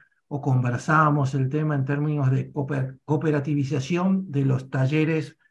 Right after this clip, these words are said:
protegidos. Pero aquí me parece que Patricio nos da una vuelta de tuerca y dice, bueno, quizás, este, podemos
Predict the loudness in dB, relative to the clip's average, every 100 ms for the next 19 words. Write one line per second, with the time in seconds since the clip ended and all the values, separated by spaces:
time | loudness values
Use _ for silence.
0 | _ _ -6 -4 -2 4 6 6 4 -2
1 | -14 _ _ _ -8 -4 -2 0 0 2
2 | 2 0 0 -2 0 -2 -4 -6 -2 -2
3 | 0 0 2 2 2 0 0 -2 -2 -2
4 | -2 -2 0 2 0 0 2 2 0 -2
5 | -14 _ _ _ -12 -6 -4 -2 -4 -6
6 | -4 -6 -2 -2 -2 -6